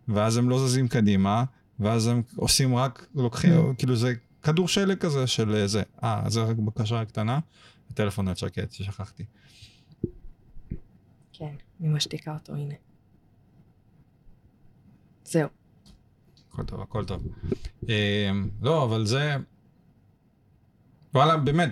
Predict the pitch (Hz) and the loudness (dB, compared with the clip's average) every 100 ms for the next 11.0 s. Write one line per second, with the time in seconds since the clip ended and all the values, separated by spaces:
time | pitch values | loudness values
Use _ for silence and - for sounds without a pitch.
0 | 107 110 - 117 117 131 151 156 160 135 | 0 0 2 2 2 2 0 0 0 0
1 | 139 - 127 120 110 113 113 107 123 120 | 0 0 0 2 2 2 2 0 0 0
2 | 151 151 120 117 113 - 135 123 151 - | 0 0 0 0 0 2 2 0 -2 -8
3 | - _ - 113 - 131 143 131 113 139 | -20 _ 0 2 4 2 2 2 2 2
4 | 165 156 117 113 107 98 107 107 104 104 | 2 2 2 2 2 0 0 2 2 2
5 | 101 98 - _ _ _ _ _ _ _ | 0 -2 -6 _ _ _ _ _ _ _
6 | _ _ _ _ _ _ _ 131 - 170 | _ _ _ _ _ _ _ -2 2 4
7 | 180 180 160 175 170 170 165 175 165 147 | 4 4 0 -2 0 0 0 0 0 0
8 | 143 147 147 143 117 - _ _ - 123 | 0 2 0 0 -2 -4 _ _ 0 2
9 | 110 - _ _ _ _ _ _ _ - | 2 -2 _ _ _ _ _ _ _ 0
10 | 135 165 170 - 156 151 139 139 123 | 2 4 2 0 0 0 0 0 -2